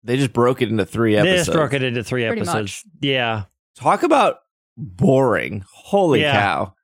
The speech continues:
Speaker 2: Yeah, it's pretty, it's pretty dull.
Speaker 1: And I, I remember they wanted, uh, 'cause they, they premiered it in, in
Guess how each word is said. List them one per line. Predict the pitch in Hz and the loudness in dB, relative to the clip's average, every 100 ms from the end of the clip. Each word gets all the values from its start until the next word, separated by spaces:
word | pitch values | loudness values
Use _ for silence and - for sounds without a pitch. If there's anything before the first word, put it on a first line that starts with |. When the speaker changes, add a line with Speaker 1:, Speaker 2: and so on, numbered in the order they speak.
| _ _ _ - | _ _ _ -8
Speaker 2:
Yeah, | 143 127 | -4 -4
it's | - | -6
pretty, | 123 98 - - | -8 -8 -12 -16
it's | 101 | -14
pretty | - 101 | -10 -10
dull. | 90 - 107 _ _ _ _ _ _ _ _ _ - | -12 -14 -16 _ _ _ _ _ _ _ _ _ -8
Speaker 1:
And | 160 160 | -4 0
I, | 165 | 0
I | - | 0
remember | 147 165 180 208 220 | 0 2 2 2 2
they | 170 | 4
wanted, | 147 139 143 139 123 | 4 2 2 2 2
uh, | 78 113 110 98 107 | 2 2 2 0 -2
'cause | 131 113 | -2 2
they, | 127 | 0
they | 110 110 123 | 2 0 0
premiered | 131 131 151 151 | 0 0 2 0
it | - | 0
in, | 113 107 107 - - | -2 -2 -4 -8 -6
in | 110 107 101 98 | -4 -2 -4 -6